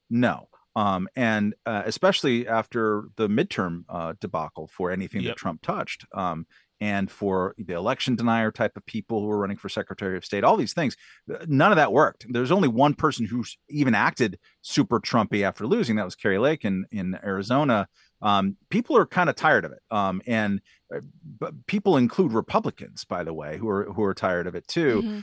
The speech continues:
Speaker 1: So, uh, yeah, you will still see that playbook being used, but I
Speaker 2: Right.
Speaker 1: don't think it's gonna be a very effective rallying cry if, you know, the other trends that we see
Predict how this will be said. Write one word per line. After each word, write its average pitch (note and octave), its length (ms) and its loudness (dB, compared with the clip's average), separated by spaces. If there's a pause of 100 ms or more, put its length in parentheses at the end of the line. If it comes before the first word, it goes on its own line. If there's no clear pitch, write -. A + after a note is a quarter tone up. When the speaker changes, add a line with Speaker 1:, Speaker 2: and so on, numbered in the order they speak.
Speaker 1:
So, A#2 540 4 (240)
uh, A2 280 0
yeah, D3+ 360 4
you D3+ 240 0
will C3 160 0
still F#3 440 2
see D#3+ 360 -4 (240)
that A#2+ 260 2
playbook C3 600 2 (420)
being A#2 240 4
used, A2+ 580 2
but A#2 120 2
I A#2+ 60 4
Speaker 2:
Right. A2 40 4
Speaker 1:
don't C3+ 200 0
think C#3+ 120 -4
it's B2 120 -10
gonna A#2+ 160 4
be A#2 160 0
a A2 40 2
very A2+ 300 2
effective G#2+ 380 -2
rallying A#2+ 360 0
cry G#2+ 320 0 (100)
if, A#2+ 360 -2 (100)
you F#2 260 -10
know, A2 300 -2
the A2 280 0 (220)
other C#3+ 300 6
trends C3 540 0
that A#2 120 -6
we A2 120 -6
see B2 440 -4